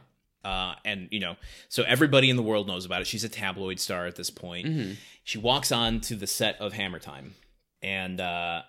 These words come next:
Speaker 1: where do I wanna pick this up? Okay, so one day, uh, this is a quote from the book.
Speaker 2: Yeah.
Speaker 1: <clears throat> "One day at the end of rehearsal, Star was making her way back to the dressing room when Alan called to her from the, uh, from the door at the end of the hall.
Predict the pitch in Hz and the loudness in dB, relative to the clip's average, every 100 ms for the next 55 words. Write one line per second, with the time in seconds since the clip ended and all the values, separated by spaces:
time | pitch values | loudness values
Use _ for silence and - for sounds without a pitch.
0 | _ _ _ _ _ _ - 110 113 107 | _ _ _ _ _ _ -12 -2 -2 0
1 | 101 95 87 85 - - 78 - - 123 | -4 -6 -10 -14 -12 -10 -10 -8 -4 -2
2 | 90 - - 127 120 - - - - - | -2 0 6 8 6 2 -14 -20 -20 -20
3 | - _ _ _ _ _ 113 160 233 110 | -20 _ _ _ _ _ 12 12 12 8
4 | 85 101 - 127 120 131 131 110 - 117 | 2 -2 0 2 4 4 2 0 2 2
5 | - 107 87 87 - - 120 95 58 185 | 2 -4 -4 -8 -10 -10 -4 2 4 4
6 | 135 - - 123 226 185 180 147 123 139 | 2 -4 4 8 10 10 8 6 4 4
7 | 180 131 156 160 95 104 - - - 240 | 4 4 4 2 0 -6 -8 -2 2 4
8 | 180 139 165 151 127 110 120 104 160 - | 2 2 0 0 -2 6 6 6 2 0
9 | 123 160 185 135 101 98 107 - - - | -2 0 0 0 0 -2 -4 -6 -8 0
10 | 139 135 202 170 160 - 165 175 139 - | 2 4 6 6 4 2 4 4 0 -14
11 | - 123 104 104 113 131 117 113 107 90 | -2 2 4 2 2 2 4 4 2 0
12 | 110 104 104 101 95 _ _ _ _ - | 0 2 0 -2 -6 _ _ _ _ -4
13 | 143 123 135 151 135 123 123 110 110 90 | 0 4 8 8 8 4 4 2 0 -2
14 | - - | -4 -14